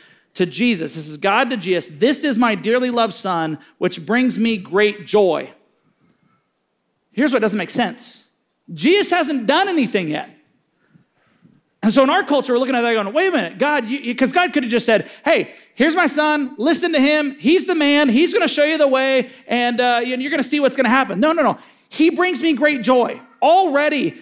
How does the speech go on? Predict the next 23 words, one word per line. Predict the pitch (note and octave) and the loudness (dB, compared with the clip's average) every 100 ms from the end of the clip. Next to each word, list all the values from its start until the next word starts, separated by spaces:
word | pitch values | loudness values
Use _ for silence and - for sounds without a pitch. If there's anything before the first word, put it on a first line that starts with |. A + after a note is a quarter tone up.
| - | -2
he | C#4+ | 0
brings | D4 C#4+ F3+ | 2 0 0
value. | D4 C#4+ C#4+ A#3+ F3+ - | 0 2 2 2 0 0
I | B3+ | 0
love | C4+ C4 D#4+ D#4+ | 2 2 2 0
him, | - D4+ G3 D3 - | -2 -2 -2 -6 -2
and | A#3 | 0
he's | A3 D4+ G#3 | 2 2 2
done | D4+ B3+ G#3+ G#3+ | 2 2 2 2
nothing | F4 E4+ - E4+ C#4+ | 2 0 0 0 4
yet. | A#3 D#3+ - - _ _ _ _ _ _ _ | 2 0 -8 -20 _ _ _ _ _ _ _
Nothing. | B3 F4 F4+ G4+ D4+ D3 - - _ _ _ _ | 2 2 2 0 0 -4 -12 -20 _ _ _ _
What | F3+ D#4+ | 2 2
a | C#4 | 2
model | B3 B3 D4 C#4+ | 2 2 2 2
and | B3+ | 0
example | G#3+ E3 A#3 B3 A#3+ F#3+ | -4 -2 -2 0 -2 -4
from | F#3 F#3+ | -2 -2
a | E3+ | -2
father | - - B3+ C#4 C#4+ C#4+ C#4+ | -4 -4 -2 0 2 2 0
to | - A#3 | -2 -2
a | G3 | -2
son. | - - B3 G3+ C#3+ B2+ | -4 -8 -6 -4 -6 -10